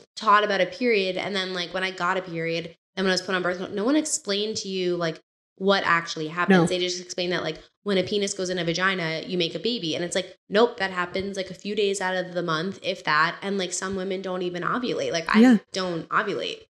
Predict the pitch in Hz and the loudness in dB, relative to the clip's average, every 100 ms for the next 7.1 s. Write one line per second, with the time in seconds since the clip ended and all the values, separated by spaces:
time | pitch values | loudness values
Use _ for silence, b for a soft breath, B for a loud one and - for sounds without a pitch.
0 | _ _ 214 202 208 202 190 180 - - | _ _ 6 8 8 8 6 4 -2 -4
1 | - 294 285 214 208 240 240 240 240 214 | 8 10 10 10 10 8 10 8 10 8
2 | 208 - 233 208 185 175 - 269 156 180 | 8 8 8 10 8 8 6 6 4 0
3 | 202 190 208 214 202 185 185 220 196 175 | -2 -2 -2 -4 -6 -4 -4 -6 -4 -6
4 | 175 202 320 226 170 147 160 185 190 185 | -4 0 0 0 -2 -2 0 0 -2 -6
5 | 180 - 202 208 220 220 190 - 175 196 | -8 -10 -14 -14 -12 -10 -10 -4 2 6
6 | 190 190 180 - - 240 285 156 123 123 | 6 6 6 4 -2 -2 -2 -2 -4 -8